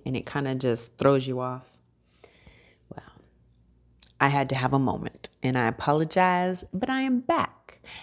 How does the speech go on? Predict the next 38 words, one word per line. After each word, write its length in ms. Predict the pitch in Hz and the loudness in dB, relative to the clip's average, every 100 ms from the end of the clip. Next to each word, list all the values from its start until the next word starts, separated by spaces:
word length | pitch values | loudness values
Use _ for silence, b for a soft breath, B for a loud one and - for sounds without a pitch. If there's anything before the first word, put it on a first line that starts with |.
| B | B
And 160 | 277 294 | -2 2
I 40 | |
wanna 260 | 294 294 285 | 2 2 0
talk 300 | 277 240 233 | -2 -4 -4
to 120 | - | 0
you 280 | 185 160 160 | 2 4 2
about 580 | - 151 147 143 139 - 139 | 0 2 2 2 -2 -10 -10
the 460 | 143 143 139 127 - | -2 2 2 0 -2
Light 420 | 147 143 151 170 - | -6 0 2 0 -2
Up 300 | 165 185 - - | -4 -6 -14 -8
Red 520 | 160 160 123 110 - - | -2 2 4 2 0 -2
event 460 | 131 107 - - - | -2 -2 -2 -8 -14
that 540 | - 135 131 131 127 - | -6 2 4 4 0 0
the 540 | 131 131 127 117 117 | 2 4 2 0 -2
event 240 | 139 147 147 | 0 0 0
and 60 | 156 | -2
hospitality 580 | 147 - 143 143 139 | -4 -4 0 2 2
industry 680 | 139 139 135 131 - 127 123 - B B B | -2 -2 -2 -4 -6 -4 -6 -10 B B B
just 320 | - 147 - | 0 2 2
had, 540 | - 143 135 131 127 - | 4 4 4 2 -4 -8
uh, 360 | 127 92 - - | -10 -8 -10 -8
nationwide. 880 | 139 135 - 170 165 131 107 139 170 _ _ B B B | -4 -4 -2 0 4 4 4 -2 -6 _ _ B B B
It 120 | 185 | 0
was 120 | 214 | 2
on 280 | 214 202 196 | 2 0 0
September 420 | 185 185 190 180 | -2 -2 -4 -4
first, 500 | 170 - 147 175 - | -4 0 0 0 -4
and 240 | 151 147 147 | -4 -4 -4
for 140 | 147 | -2
those 240 | 147 151 147 | 0 0 0
of 100 | 147 | 2
you 180 | 147 143 | 2 2
that 340 | 135 135 - | 0 -2 -2
don't 260 | 143 151 - | -2 -2 2
follow 240 | 151 147 | 2 4
me 160 | 147 143 | 2 0
on 140 | 143 | 0
Instagram 840 | 135 135 - 135 139 139 135 135 | -2 -4 -4 -2 0 2 0 -2